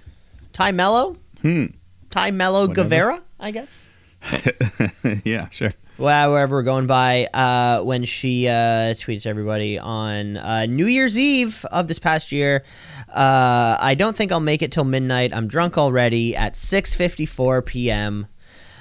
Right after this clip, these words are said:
Speaker 1: Uh, just feeling it, ringing in. A big year in her probably personal life.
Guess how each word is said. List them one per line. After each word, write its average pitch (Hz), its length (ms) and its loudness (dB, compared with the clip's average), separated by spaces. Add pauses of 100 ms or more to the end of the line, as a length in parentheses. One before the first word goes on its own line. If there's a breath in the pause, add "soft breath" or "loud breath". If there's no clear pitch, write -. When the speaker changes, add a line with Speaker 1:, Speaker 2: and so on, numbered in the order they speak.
(160 loud breath)
Speaker 1:
Uh, 113 600 2
just 180 500 -2
feeling 240 520 2
it, 220 200 2
ringing 254 520 0
in. 202 400 0
A 143 480 0
big 349 220 0
year 233 180 0
in 180 60 0
her 185 180 0
probably 123 340 -2
personal 107 360 -6
life. 233 420 -10